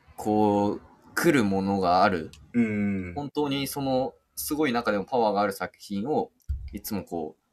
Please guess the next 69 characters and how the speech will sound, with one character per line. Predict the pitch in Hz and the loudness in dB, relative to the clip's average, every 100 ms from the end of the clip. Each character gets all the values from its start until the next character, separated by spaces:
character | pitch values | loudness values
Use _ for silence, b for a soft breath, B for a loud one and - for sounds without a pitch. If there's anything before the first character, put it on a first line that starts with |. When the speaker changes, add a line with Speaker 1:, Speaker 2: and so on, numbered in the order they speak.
| - | -6
Speaker 1:
探 | 95 92 | -2 -2
し | - | -2
求 | 95 92 95 | -4 -4 -4
め | 82 | -6
て、 | - 76 71 | -8 -10 -10
Speaker 2:
<laughs> | |
Speaker 1:
そ | - - | -2 2
れ | 139 147 | 2 2
に | 151 135 | 0 2
出 | 143 | 2
会 | |
っ | - | 2
た | 113 | -2
時 | 110 113 | 0 0
の | 101 | 0
快-、 | - 113 110 - - | 4 4 4 -2 -14
快 | - 113 104 | -2 -2 0
感 | 110 104 | -2 -2
と | |
い | 98 | -6
う | |
か、 | - 82 123 | -6 -8 2
Speaker 2:
う | |
ん | 123 | 2
う | |
ん | 107 101 92 | 4 0 -2
う | 90 - | -8 -12
ん。 | 143 | -6
Speaker 1:
そ | |
れ | 143 151 | 0 2
が | 147 143 | 4 4
忘 | 127 147 | 4 2
れ | 139 | 2
ら | |
れ | 135 | 4
な | 135 | 2
い | 131 | 2
か | 95 | 0
ら | |
何 | 95 101 | 2 0
度 | 95 | 0
も | 87 | -4
い | 85 | -4
ろ | 92 | -4
ん | 92 | -4
な | 87 | -6
展 | - 95 | -4 -6
覧 | |
会 | 92 85 | -4 -4
足 | - 90 | -6 -10
運 | 90 - 87 | -10 -8 -4
ん | |
だ | 82 | -4
り、 | 71 | -6
Speaker 2:
は | - 120 | -4 -4
い。 | - 90 - | -4 -12 -8
Speaker 1:
い | |
ろ | 98 | -4
ん | 92 | -2
な | 92 | -2
美 | |
術 | 95 - | -4 -4
館 | 82 | -6
行 | - | -6
っ | |
た | - | -6
り | - | -6
す | - 80 | -6 -8
る。 | 78 | -8